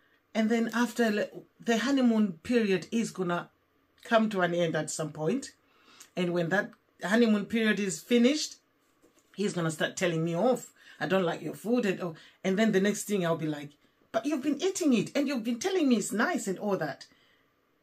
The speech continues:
This is the thing. So he either accepts, "I cannot cook." He's gonna have to,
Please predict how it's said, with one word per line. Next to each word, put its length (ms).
This 240
is 100
the 80
thing. 360
So 600
he 160
either 400
accepts, 840
"I 100
cannot 460
cook." 440
He's 220
gonna 180
have 320
to, 260